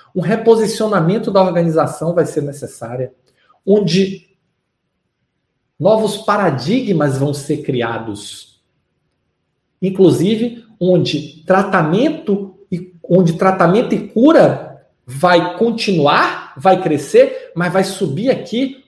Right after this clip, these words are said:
um edifício gigantesco que vai passar tratamento e cura em volume de negócios chamado prevenção, promoção e bem-estar da saúde. Cuidar da saúde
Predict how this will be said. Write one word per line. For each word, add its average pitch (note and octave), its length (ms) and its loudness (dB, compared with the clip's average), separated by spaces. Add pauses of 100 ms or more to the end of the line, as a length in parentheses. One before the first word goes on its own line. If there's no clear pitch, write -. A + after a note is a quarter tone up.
um G3+ 100 -2
edifício G#3+ 540 -4
gigantesco A#3+ 840 2
que A3+ 120 -4
vai G#3 300 0
passar A3+ 520 -4
tratamento A3 460 -2
e - 100 -6
cura C4 200 -4
em A#3 40 0
volume G3+ 320 2
de A#3 80 -2
negócios G3+ 680 -2 (200)
chamado G3 560 -2 (460)
prevenção, E3+ 680 -2
promoção D#3+ 580 -4
e E3+ 60 -4
bem-estar E3 520 -8
da C3+ 100 -8
saúde. G2+ 640 -12 (1700)
Cuidar C#3 560 -2
da D#3 100 -4
saúde B2+ 760 -4